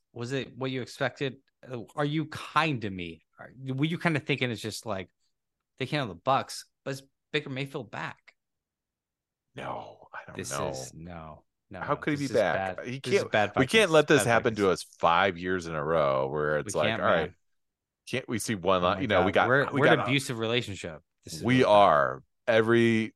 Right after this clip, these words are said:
Speaker 2: every five years, Baker pulls out a game, and you're like, "Oh, Baker,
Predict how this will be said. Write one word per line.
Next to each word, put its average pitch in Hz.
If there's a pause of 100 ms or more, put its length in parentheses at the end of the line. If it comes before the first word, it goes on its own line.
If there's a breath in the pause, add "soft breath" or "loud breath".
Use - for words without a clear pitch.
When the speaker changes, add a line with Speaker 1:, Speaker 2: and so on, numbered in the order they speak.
(120)
Speaker 2:
every 117 (320)
five 92
years, 85 (180)
Baker 92
pulls 95
out 90
a 82
game, 78
and 78
you're 82
like, 76 (160)
"Oh, 294
Baker, 185